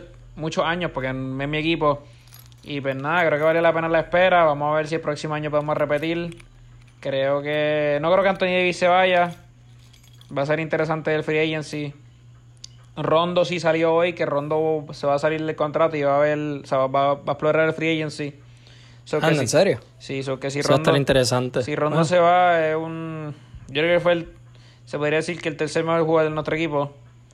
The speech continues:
Speaker 1: So, que va a estar interesante el próximo año, que vuelve Golden State, vuelve los Nets, o sea, los Nets con,
Speaker 2: Sí.
Speaker 1: con Durant y Kyrie Irving. Pero nada, pero, eh, disfrutar este año, yo me siento como si soy parte del equipo. Creo que fueron unos
Speaker 2: <laughs>
Speaker 1: playoffs,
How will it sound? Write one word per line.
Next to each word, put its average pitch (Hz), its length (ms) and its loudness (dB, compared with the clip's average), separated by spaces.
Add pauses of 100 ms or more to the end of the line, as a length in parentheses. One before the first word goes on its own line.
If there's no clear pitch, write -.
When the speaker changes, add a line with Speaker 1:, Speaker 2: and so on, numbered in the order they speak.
(420)
Speaker 1:
So, 135 720 -4 (340)
que 143 240 0
va 143 60 2
a - 20 2
estar 147 180 2
interesante 180 520 0
el 165 80 -2
próximo 170 420 -2
año, 180 480 0 (220)
que - 100 -8
vuelve 143 320 2
Golden 147 220 0
State, 165 480 0 (320)
vuelve 139 260 -2
los 147 120 0
Nets, 160 600 -4
o - 40 -20
sea, 147 180 4
los 131 100 -2
Nets 131 200 -8
con, 147 200 -4
Speaker 2:
Sí. 131 220 -2
Speaker 1:
con 143 240 -2
Durant 143 340 -2
y 139 460 -4
Kyrie 139 280 -2
Irving. 156 320 -2 (840)
Pero 139 140 0
nada, 185 260 2
pero, 156 180 4
eh, 131 320 0 (200)
disfrutar 147 380 0
este 180 200 0
año, 208 400 0
yo 170 100 0
me 165 100 -2
siento 170 220 -2
como 170 140 -2
si 160 120 -4
soy 156 80 -6
parte 160 220 -2
del 165 100 2
equipo. 160 420 0 (600)
Creo 143 140 -2
que 151 100 2
fueron 165 220 2
unos 170 160 2
Speaker 2:
<laughs> - 20 -2
Speaker 1:
playoffs, 170 520 0